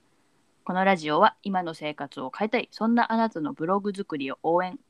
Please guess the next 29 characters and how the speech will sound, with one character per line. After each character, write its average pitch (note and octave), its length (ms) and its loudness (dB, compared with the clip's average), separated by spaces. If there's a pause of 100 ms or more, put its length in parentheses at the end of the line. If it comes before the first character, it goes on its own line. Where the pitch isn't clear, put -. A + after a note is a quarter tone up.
(140)
ゆ F3+ 120 -4
る A3 100 6
ブ B3 120 8
ロ A3+ 120 4
グ F#3 100 -6
の F3 100 -4
提 F3 260 -4
供 E3+ 240 -4
で A#3+ 240 0
お D3 140 -2
送 C#3 160 -10
り C3+ 100 -12
し - 120 -10
ま A#3 120 6
す。 - 260 -14 (2000)
は - 140 4
い。 B3+ 100 4 (280)
で F3+ 100 0
は、 D#3+ 300 2
今 G#4 120 2
日 E4 60 8
の D#3 120 2
テ F#3 160 -2
ー E3 40 0
マ C3+ 140 2
は A2+ 80 0
で C#3+ 100 -10
す - 120 -8
ね、 G3+ 120 2